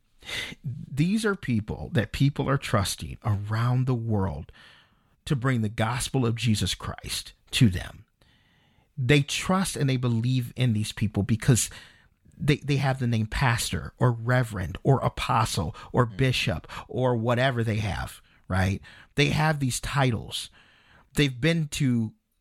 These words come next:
Speaker 1: college. Unfortunately, some have been at Oral Roberts University and some of these prosperity gospel colleges, but,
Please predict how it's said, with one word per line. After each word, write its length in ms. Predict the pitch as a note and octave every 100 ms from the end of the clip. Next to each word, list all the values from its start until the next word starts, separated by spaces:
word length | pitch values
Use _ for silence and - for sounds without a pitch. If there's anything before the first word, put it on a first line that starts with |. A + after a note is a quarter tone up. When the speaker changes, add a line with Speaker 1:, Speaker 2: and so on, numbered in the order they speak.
| _ -
Speaker 1:
college. 760 | - C#3 G2+ - - - - _ _
Unfortunately, 640 | A#2+ G#2+ C#3+ B2 B2+ G2+ G#2+
some 180 | A#2+
have 140 | A2 G#2
been 120 | A2
at 100 | G#2+
Oral 200 | G#2+ A2+
Roberts 320 | A2 A2 A#2
University 480 | A#2 G#2+ A#2 A2+ G#2
and 80 | G#2+
some 160 | A#2 G#2
of 80 |
these 220 | G#2 G2+ - - - - - -
prosperity 540 | C#3 A2+ - A#2 G#2
gospel 340 | G#2+ G#2+ -
colleges, 540 | G2+ C#3 A2 F#2+ F#2+ -
but, 220 | G#2+